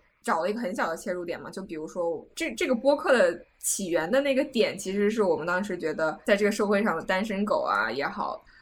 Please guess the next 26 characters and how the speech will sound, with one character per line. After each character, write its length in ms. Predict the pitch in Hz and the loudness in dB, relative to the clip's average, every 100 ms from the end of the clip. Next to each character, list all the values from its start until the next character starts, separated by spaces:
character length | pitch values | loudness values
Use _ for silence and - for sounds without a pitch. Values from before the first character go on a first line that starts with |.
| - | -8
选 160 | 175 | -4
择 80 | 165 | -2
独 180 | 190 185 | -2 -4
居 140 | 196 | -2
的 100 | 208 | 2
人 140 | 185 143 | 2 0
也 100 | - | -6
好， 280 | - 151 - | -6 -6 -4
经 180 | 247 | -4
常 220 | 285 190 240 | -2 0 0
会 120 | 214 | -2
被 140 | 190 | 0
大 100 | 196 | 2
家 240 | 185 185 190 | 4 4 0
推 280 | - 214 208 | -2 0 2
到 180 | 185 | 2
一 140 | 156 170 | 2 -2
个 420 | 185 165 131 - _ _ | 2 2 2 -6 _ _
很 260 | - 208 170 | -6 -6 -4
不 120 | 175 | -6
幸 300 | 196 - 330 | -6 -6 0
的 100 | 202 | 0
位 200 | 175 165 | 4 2
置 160 | 156 135 | 0 -4
上 180 | 190 156 | -4 -4
面。 180 | 92 | -8